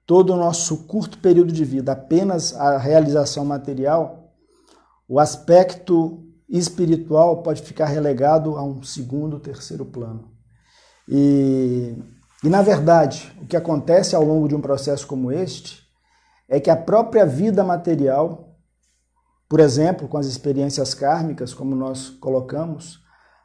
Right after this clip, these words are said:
passa a ser instrumento para a realização espiritual. Porque a vida tem que ser encarada em sua integridade, exatamente como ela é,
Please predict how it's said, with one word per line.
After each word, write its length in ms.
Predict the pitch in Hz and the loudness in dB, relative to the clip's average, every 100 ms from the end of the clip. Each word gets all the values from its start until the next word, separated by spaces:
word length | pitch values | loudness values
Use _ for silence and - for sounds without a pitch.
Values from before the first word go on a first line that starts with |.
| _ _ _ _ _ _ _ _ | _ _ _ _ _ _ _ _
passa 400 | 180 226 - 220 | 4 4 2 -2
a 60 | |
ser 280 | 185 - 190 | -2 4 4
instrumento 800 | 196 208 - 185 165 160 190 202 | 4 -2 -6 -4 -2 -2 -2 -6
para 160 | 190 190 | -6 -6
a 40 | |
realização 500 | 170 175 175 - 180 | -4 -4 -4 -6 -12
espiritual. 720 | 165 - 151 151 135 117 113 _ _ _ _ _ _ _ _ - | -14 -14 -14 -12 -14 -16 -18 _ _ _ _ _ _ _ _ -20
Porque 280 | 151 - | -14 -4
a 80 | 185 | -2
vida 260 | 139 202 208 | -2 -4 -4
tem 160 | 196 | -4
que 80 | 170 | -8
ser 140 | - 190 | -8 -10
encarada 840 | 175 165 147 175 170 131 113 - _ _ _ _ _ _ _ _ | -6 -4 -2 -2 -2 -6 -10 -20 _ _ _ _ _ _ _ _
em 220 | 151 160 | -4 -4
sua 320 | - 180 190 | -4 -4 -2
integridade, 880 | 196 202 196 190 180 131 147 156 139 | -2 0 0 0 -2 -2 0 0 -2
exatamente 760 | 139 131 175 175 156 160 165 - | -6 -4 -4 -4 -6 -8 -10 -16
como 440 | - 180 185 185 | -8 -4 -4 -4
ela 220 | 180 160 | -6 -4
é, 280 | 127 127 - | -4 -6 -10